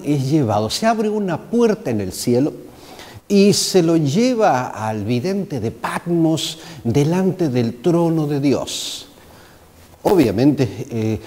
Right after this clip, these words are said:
Juan trata de describir la magnificencia del trono de Dios. Em,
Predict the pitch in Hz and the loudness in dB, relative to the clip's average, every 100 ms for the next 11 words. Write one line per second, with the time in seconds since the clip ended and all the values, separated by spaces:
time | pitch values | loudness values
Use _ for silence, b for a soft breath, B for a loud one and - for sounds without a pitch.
0 | B B - 160 180 196 180 165 165 165 | B B -10 0 2 2 0 -4 -2 0
1 | 147 120 104 127 - - - 113 117 110 | 0 0 -2 -4 -6 -12 -2 0 2 2
2 | 131 143 135 135 123 120 127 135 143 143 | 2 2 0 -2 -2 -2 -4 -4 -2 -2
3 | - - 123 - - 127 131 127 123 113 | -4 -6 -6 -6 -6 -2 0 0 -2 -4
4 | 135 127 117 117 110 - 131 127 127 123 | -4 -2 -2 -2 -4 -4 -2 0 2 0
5 | 120 120 165 131 - - - B B B | 0 0 2 2 0 -8 -10 B B B
6 | 123 120 113 113 107 | 4 4 4 2 0